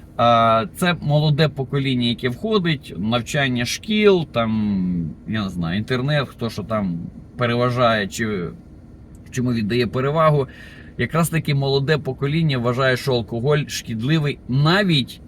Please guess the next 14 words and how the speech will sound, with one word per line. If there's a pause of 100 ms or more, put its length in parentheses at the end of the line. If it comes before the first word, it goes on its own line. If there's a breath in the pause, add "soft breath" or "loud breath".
(200)
якщо
в
маленьких
дозах.
Є
люди
кажуть:
«Я
не
п'ю,
я
випиваю».
Є
такий